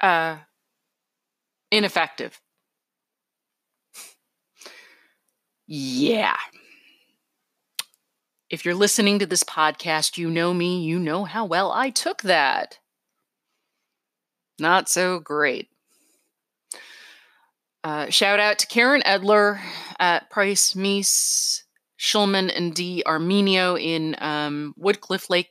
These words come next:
New Jersey. She is the attorney that represents myself and the ex on behalf of our son. And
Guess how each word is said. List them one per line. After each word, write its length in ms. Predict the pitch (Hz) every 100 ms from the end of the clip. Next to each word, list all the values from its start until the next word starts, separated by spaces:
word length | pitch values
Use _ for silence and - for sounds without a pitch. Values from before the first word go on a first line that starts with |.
| -
New 100 | 156
Jersey. 560 | 143 165 175 202 285 - _ _ _ _ _ _ _ _ _ _ _ _ _ -
She 420 | - 196 185 180
is 400 | 185 180 170 -
the 340 | 185 175 170 -
attorney 800 | - - 214 214 190 147 151 170 _ _ _ -
that 460 | 175 160 156 151 -
represents 580 | 175 - 180 170 165 -
myself 460 | 156 156 160 160 -
and 280 | 165 156 147
the 240 | 156 170 156
ex 500 | 143 - - - -
on 520 | 156 151 147 147 147 147
behalf 380 | 156 151 147
of 120 | 175 151
our 100 | 151
son. 540 | - 147 127 131 202 _ _ _ _ _ _ _ _
And 640 | 170 156 156 156 156 160